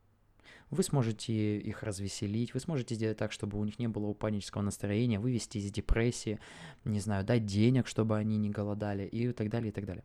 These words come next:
Понимаете, о чем говорю, да? Вот. Это что касается второго типа. Третий тип, как вы и понимаете, это самые токсики, токсичное окружение. Это л-,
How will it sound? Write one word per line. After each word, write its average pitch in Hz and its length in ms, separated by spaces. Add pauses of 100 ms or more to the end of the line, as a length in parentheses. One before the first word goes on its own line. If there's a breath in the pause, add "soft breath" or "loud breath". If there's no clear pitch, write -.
Понимаете, 110 360
о - 20
чем 98 180
говорю, 92 240
да? 143 120 (1080)
Вот. 113 480 (1040 loud breath)
Это 139 220
что 127 220
касается 113 560 (640)
второго 104 500
типа. - 300 (200)
Третий 185 420
тип, 143 380
как - 220
вы 107 220
и 104 40
понимаете, 101 540
это 104 80
самые 110 460
токсики, - 600
токсичное - 600
окружение. - 600 (420 loud breath)
Это - 180
л-, 95 220